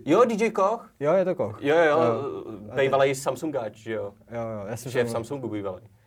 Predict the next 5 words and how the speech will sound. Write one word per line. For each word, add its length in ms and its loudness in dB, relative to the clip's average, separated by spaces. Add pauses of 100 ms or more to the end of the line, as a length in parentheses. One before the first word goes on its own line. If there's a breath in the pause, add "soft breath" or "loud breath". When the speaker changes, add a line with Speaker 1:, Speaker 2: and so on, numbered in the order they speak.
(140 soft breath)
Speaker 2:
Už 140 -10
není? 360 -6 (500)
Speaker 1:
No, 220 -2 (100)
odstoupil, 460 -4
myslím. 460 -8